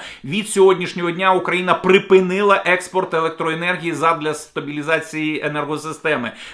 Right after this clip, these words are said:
Е, обстріли, що вразили теплову енерге-, е, генерацію і електричні підстанції,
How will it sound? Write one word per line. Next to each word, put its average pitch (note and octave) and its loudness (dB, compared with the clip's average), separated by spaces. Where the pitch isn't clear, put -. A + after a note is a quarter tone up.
Е, D#3+ 2
обстріли, F3 4
що E3 -4
вразили E3+ 2
теплову F3 -2
енерге-, E3 -2
е, D3+ 2
генерацію D#3+ 0
і D#3 -6
електричні D#3+ -4
підстанції, F#3+ -2